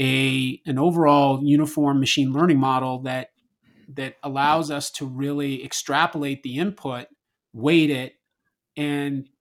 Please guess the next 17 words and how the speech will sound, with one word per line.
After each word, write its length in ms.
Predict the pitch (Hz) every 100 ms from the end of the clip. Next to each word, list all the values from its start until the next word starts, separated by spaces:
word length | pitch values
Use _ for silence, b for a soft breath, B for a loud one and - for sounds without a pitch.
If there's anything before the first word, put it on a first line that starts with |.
| _
push 320 | - 185 170 -
back 540 | 151 165 139 127 -
where 580 | 117 135 147 160 165 160
are 380 | 160 147 143 139
the 100 | 123
vulnerabilities 1080 | 135 131 131 123 151 151 131 123 120 110 -
and 260 | 143 123 - -
at 160 | 127 -
what 360 | 131 143 156
level 260 | 143 131 127
of 80 | 123
impact 480 | 131 143 120 - - b b b b
will 120 | 135 127
they 140 | 123
have 300 | 123 131 127
within 280 | 120 135 123
a, 200 | 117